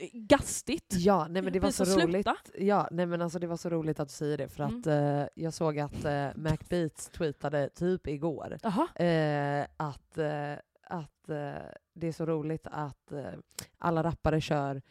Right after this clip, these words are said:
Speaker 2: med
Speaker 1: <laughs>
Speaker 2: liksom ett, eh, backing track, men de tappar ändå andan. <laughs> Och man bara, "How is that?" <laughs> Exakt, han bara, "Roligast som finns är folk som kör playback och tappar andan."
Speaker 1: Ja,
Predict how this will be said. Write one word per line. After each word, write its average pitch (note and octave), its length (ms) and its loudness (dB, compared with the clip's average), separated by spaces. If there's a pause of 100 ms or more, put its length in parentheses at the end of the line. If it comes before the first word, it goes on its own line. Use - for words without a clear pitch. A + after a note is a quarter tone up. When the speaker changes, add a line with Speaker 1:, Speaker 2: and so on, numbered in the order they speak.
(260)
Speaker 2:
med C#3+ 560 0
Speaker 1:
<laughs> - 0 -
Speaker 2:
liksom D3 500 0
ett, D3 260 -2
eh, D3 160 6
backing D3 520 -2
track, D3+ 420 -4 (300)
men D#3+ 240 4
de D3+ 140 4
tappar D3 260 2
ändå C#3+ 240 2
andan. D3 440 0 (840)
<laughs> - 340 4
Och D4 120 12
man A#3 180 8
bara, F3+ 140 8
"How F#3 520 6
is E3 200 2
that?" D3 300 2 (220)
<laughs> F#3+ 120 6
Exakt, E3+ 440 4
han E3 120 0
bara, D#3 160 6
"Roligast D#3 300 4
som D3 100 -8
finns D#3 200 0
är D3+ 40 0
folk C#3+ 200 -2
som D3 100 -4
kör D3 120 -2
playback D3 540 -2
och D3 80 0
tappar D3 220 2
andan." C#3 360 0
Speaker 1:
Ja, A#3 300 4